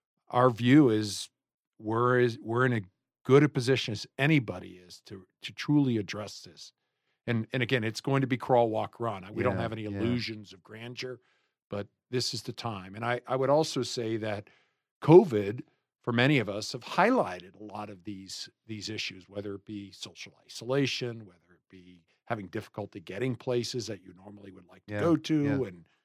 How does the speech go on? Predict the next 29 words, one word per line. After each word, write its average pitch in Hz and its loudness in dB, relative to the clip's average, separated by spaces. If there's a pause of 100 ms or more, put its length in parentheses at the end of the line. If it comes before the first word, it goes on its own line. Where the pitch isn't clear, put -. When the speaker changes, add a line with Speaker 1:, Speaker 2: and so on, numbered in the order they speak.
(100)
Speaker 1:
for 135 0
a 117 -2
variety 117 4
of 92 -6
reasons. - -20
But - -20 (880)
Speaker 2:
So 196 -2
as 165 -2
a 165 -2
provider, 135 -4 (840)
do 143 -8
you 170 -2 (140)
dovetail 151 -2
with 127 -4
other, 120 -4
you 110 -10
mentioned 101 -10
clinical 104 -8
providers. 85 -12
So 131 -4
the 120 -4
idea 135 -4
is 113 -4
that 104 -4 (360)
ModivCare, 113 -2
when 95 -8
you 92 -8
succeed, 110 -6 (500)
you're 151 -4